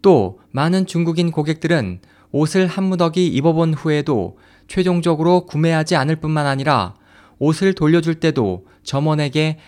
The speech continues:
악담을 퍼붓는다고 덧붙였습니다. 야바오로 상점들은 이전에도 중문으로 "구경은 거절합니다"라고 쓰고 외국어로 "오신 것을 환영합니다"라고 쓴 안내문을 붙인 적이 있습니다.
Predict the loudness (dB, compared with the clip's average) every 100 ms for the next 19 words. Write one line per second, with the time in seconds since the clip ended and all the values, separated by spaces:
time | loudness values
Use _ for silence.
0 | _ -8 -6 -2 0 0 0 -2 -2 0
1 | 0 -2 -2 -4 -6 -8 -6 -4 -2 0
2 | -2 -10 _ _ _ _ _ _ _ -2
3 | 0 4 4 2 0 -2 -2 0 0 0
4 | -2 -6 -4 -2 0 0 0 0 -2 -10
5 | _ -10 -2 0 2 2 2 0 -4 _
6 | _ -8 -2 2 2 0 -2 -2 0 2
7 | 2 0 0 0 0 -2 -8 -6 -2 -2
8 | -2 -8 _ _ -2 0 0 0 2 2
9 | 0 -6 -14 -4 -2 0 0 0 0 -2
10 | -2 -2 0 0 0 0 0 0 -4 -2
11 | -4 -2 -2 0 0 0 -2 -2 -4 -2
12 | 0 -2 -4 -6 -4 -2 -2 -4